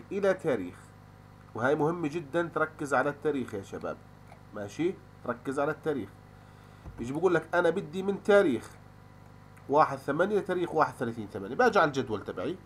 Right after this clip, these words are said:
أو دفتر اليومية، بالمناسبة هذا اسمه دفتر يومية، واحد ثمانية لسبعة وعشرين ثمانية، لا، أنا الفترة عندي لواحد ثلاثين ثمانية، معناته لنهاية الشهر. لو ما ذكره أو مش موجود، بدك تعرف إنه هذا كله مشمول.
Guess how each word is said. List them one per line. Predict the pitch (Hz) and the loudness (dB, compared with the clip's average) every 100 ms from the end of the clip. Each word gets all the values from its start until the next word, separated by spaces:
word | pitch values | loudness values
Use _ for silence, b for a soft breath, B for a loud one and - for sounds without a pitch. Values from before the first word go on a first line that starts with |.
| - | -10
أو | 107 | -6
دفتر | 110 127 117 | -2 -2 -2
اليومية، | 107 101 98 107 156 - B B - | -2 -4 -6 -6 -6 -8 B B -4
بالمناسبة | 139 139 113 127 | 2 2 4 0
هذا | 117 | 0
اسمه | - 107 | -4 -4
دفتر | 147 - 170 | -2 0 0
يومية، | 117 87 82 - b b b b b - | -2 -6 -12 -18 b b b b b 0
واحد | 151 165 143 | 6 6 4
ثمانية | - 135 147 175 202 147 | -2 0 2 2 -2 0
لسبعة | 160 208 214 180 160 | 6 6 6 2 2
وعشرين | 196 - 180 | 2 -2 -6
ثمانية، | 185 202 | -2 0
لا، | 190 - | 0 0
أنا | 143 | -2
الفترة | 143 185 170 | -2 0 0
عندي | 170 | 0
لواحد | 180 190 - | 2 2 0
ثلاثين | 175 190 165 | -8 -8 -6
ثمانية، | 175 190 220 | -4 -4 0
معناته | 170 185 180 | 4 4 2
لنهاية | 165 147 185 208 226 247 - - - - - - - - - - | -6 -2 2 6 6 4 0 -20 -20 -20 -20 -20 -20 -20 -16 -10
الشهر. | - 247 175 131 - - - - - | 2 6 8 6 2 -20 -20 -20 -4
لو | 170 240 | 10 10
ما | 220 175 | 12 8
ذكره | 143 113 95 95 - - - - - - 117 | 8 2 -4 -6 -16 -20 -20 -20 -20 -4 0
أو | 139 | 0
مش | 156 160 | 0 0
موجود، | 127 113 156 | 2 2 0
بدك | 196 | 0
تعرف | - 185 156 | 4 2 4
إنه | 147 | 6
هذا | 202 214 | 6 6
كله | - 196 | 2 -2
مشمول. | 151 127 101 85 | -2 -4 -8 -10